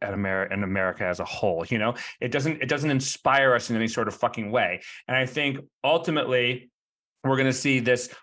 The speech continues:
foisted upon the Republican National Party, which it already is, but as, like, the leader, like, DeSantis will be the pre-, presidential nominee, whoever it is.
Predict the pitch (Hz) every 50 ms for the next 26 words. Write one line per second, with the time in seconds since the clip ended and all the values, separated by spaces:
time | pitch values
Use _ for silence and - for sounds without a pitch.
0 | _ _ _ - - - 143 135 135 135 165 147 135 139 - 127 123 117 117 117
1 | 113 117 113 117 - - _ _ - 120 117 117 117 - 123 123 123 123 123 -
2 | 127 120 117 117 117 117 113 107 107 110 110 110 - 120 117 117 117 117 107 101
3 | 110 131 127 143 147 151 143 139 127 117 113 113 113 117 117 107 110 117 107 -
4 | 127 117 113 120 110 117 113 104 95 117 - - 131 127 - 139 131 - 139 113
5 | 123 123 120 117 - - 120 - - 127 120 120 123 123 117 113 131 117 117 113
6 | 113 113 113 113 110 107 101 101 117 113 113 117 120 120 117 117 110 104 101 101
7 | 104 -